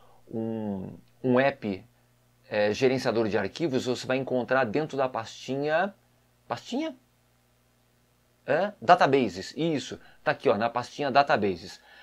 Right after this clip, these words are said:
Mas você pode atualizar esse backup fazendo como? É, se você clicar aqui em fazer backup, ele vai fazer o backup pra nuvem. Então o que você tem que fazer é vir aqui em, é, fazer backup, aqui,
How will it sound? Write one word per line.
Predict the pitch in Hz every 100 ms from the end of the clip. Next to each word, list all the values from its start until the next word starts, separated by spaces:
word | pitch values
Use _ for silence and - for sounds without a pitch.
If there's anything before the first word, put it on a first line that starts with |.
| - -
Mas | 233 156 165
você | 175 180 214
pode | - 151 151
atualizar | 170 170 180 190 165 131
esse | 127 -
backup | 147 135 160 -
fazendo | - 160 190
como? | 196 - 170 107 95 - - - - - _ -
É, | 135 143 139 143 127
se | - -
você | 247 247
clicar | 262 254 202
aqui | 170
em | 165
fazer | 151 127 139
backup, | 110 104 165 175
ele | 151
vai | 131 147 175 - _
fazer | - 160
o | 165
backup | 139 160 160
pra | - 196
nuvem. | 175 139 104 104
Então | 104 170
o |
que | 170
você | 175 151
tem | 131
que | 127
fazer | 147 127 170 - - -
é | 135
vir | 127 143
aqui | 135 123
em, | 117 104 - -
é, | 120 117 113 107 104 - _ _ - _ _
fazer | - 147 131 151
backup, | 127 131 127 113 - - 139 180 190 202 -
aqui, | 127 107 92